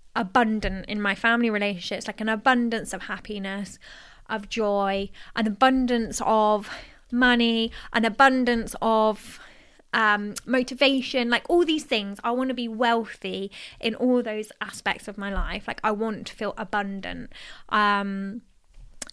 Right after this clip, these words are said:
and that is what this book kind of goes through. Again, it's a thirty-three day course. You do one lesson a day. You're doing, you write lots of notes, you write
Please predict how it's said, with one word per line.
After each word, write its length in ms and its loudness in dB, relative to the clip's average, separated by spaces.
and 560 2
that 200 8
is 140 0
what 180 0
this 160 -4
book 400 -8
kind 180 -4
of 120 -8
goes 340 -2
through. 240 -4
Again, 320 0
it's 160 -10
a 40 -12
thirty-three 480 -4
day 260 -10
course. 400 2
You 60 -6
do 160 -4
one 200 -2
lesson 380 -4
a 60 -8
day. 500 2
You're 140 -2
doing, 320 0
you 100 -2
write 240 4
lots 320 2
of 120 0
notes, 680 6
you 120 -8
write 340 -2